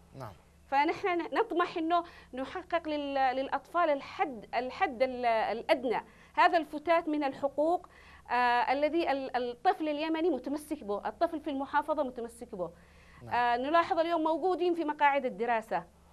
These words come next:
Speaker 1: رغم
Speaker 2: آه،
Speaker 1: المخاطر.
Speaker 2: هم يفتقرون إلى كثير من الأمور،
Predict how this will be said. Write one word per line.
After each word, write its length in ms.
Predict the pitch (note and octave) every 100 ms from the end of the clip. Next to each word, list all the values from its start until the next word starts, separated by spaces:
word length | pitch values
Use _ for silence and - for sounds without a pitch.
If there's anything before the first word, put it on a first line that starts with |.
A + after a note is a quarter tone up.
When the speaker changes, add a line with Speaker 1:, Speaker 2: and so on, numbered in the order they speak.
| - -
Speaker 1:
رغم 220 | F#3+ F#3
Speaker 2:
آه، 140 | A#3+
Speaker 1:
المخاطر. 600 | A#3+ A#3 G#3 E3 D#3+ B3
Speaker 2:
هم 260 | C4 D#4 E4+
يفتقرون 540 | E4+ E4+ F4 F#4 G#4
إلى 140 | F4 E4+
كثير 320 | F4 F4+ A#4
من 100 | F4+
الأمور، 480 | D#4+ C#4 C4+ E4 F#4